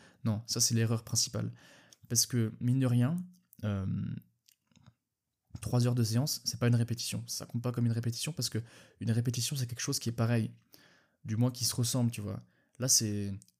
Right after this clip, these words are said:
comme si tu faisais deux répétitions en une, et puis c'est pas, c'est pas ce qu'on cherche. Nous, ce qu'on cherche, c'est faire une répétition chaque jour. Pas, euh, zéro et puis deux d'un coup. Si tu veux, c'est,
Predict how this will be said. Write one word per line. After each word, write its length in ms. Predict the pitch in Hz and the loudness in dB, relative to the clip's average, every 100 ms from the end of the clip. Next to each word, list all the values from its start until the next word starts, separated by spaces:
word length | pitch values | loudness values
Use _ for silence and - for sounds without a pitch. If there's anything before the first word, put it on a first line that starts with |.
| _ _ - | _ _ -6
comme 140 | 127 | -4
si 60 | 120 | -4
tu 100 | - | -6
faisais 100 | 110 | -4
deux 140 | 113 | -2
répétitions 460 | 123 117 117 - 127 | 0 0 -4 -2 2
en 100 | 113 | 4
une, 180 | 127 107 | 4 0
et 60 | |
puis 100 | - | -2
c'est 180 | - - | -4 -2
pas, 220 | 123 123 | 0 2
c'est 160 | 123 - | 2 0
pas 80 | 123 | -2
ce 80 | |
qu'on 80 | - | 0
cherche. 300 | 123 131 117 | -2 -2 0
Nous, 80 | 135 | -2
ce 80 | - | 0
qu'on 100 | 123 | -2
cherche, 240 | 113 135 | -2 -4
c'est 80 | - | -4
faire 180 | 113 117 - | -4 -6 -4
une 100 | 147 | 0
répétition 440 | 139 131 127 - 139 | 2 2 -2 -2 -2
chaque 200 | 127 120 | 0 2
jour. 320 | 123 120 - _ - _ _ | 2 0 -4 _ -20 _ _
Pas, 260 | - 131 147 | 0 2 4
euh, 180 | 120 110 | 4 4
zéro 400 | 107 117 120 127 | 2 2 4 2
et 40 | |
puis 160 | 120 117 | 0 -2
deux 160 | 107 117 | 2 4
d'un 140 | 107 | 2
coup. 180 | - 104 _ _ _ _ _ _ _ _ _ - - - - - - | -2 -8 _ _ _ _ _ _ _ _ _ -20 -20 -20 -20 -20 -16
Si 80 | - | -4
tu 100 | 113 | 2
veux, 100 | 135 | 4
c'est, 520 | - 104 98 95 | 4 2 -2 -4